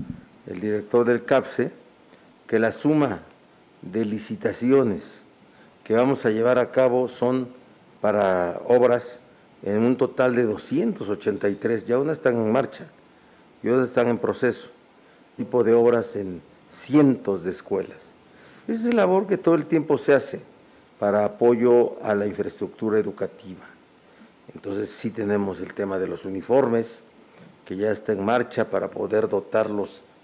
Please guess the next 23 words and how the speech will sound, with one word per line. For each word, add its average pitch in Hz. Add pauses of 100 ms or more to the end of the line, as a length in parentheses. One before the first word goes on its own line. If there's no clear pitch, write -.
pronto, 139 (680)
muy 123
pronto, 165 (680)
¿sí? 107 (360)
Uniformes 101
y 95
zapatos - (600)
de 98
la 95
mejor 120
calidad, 107 (800)
porque 92
eso 95 (720)
fue 98
una 110
época 107
vergonzosa 95 (1040)
de 95
los 87
zapatos -
de 101
plástico 113
y, -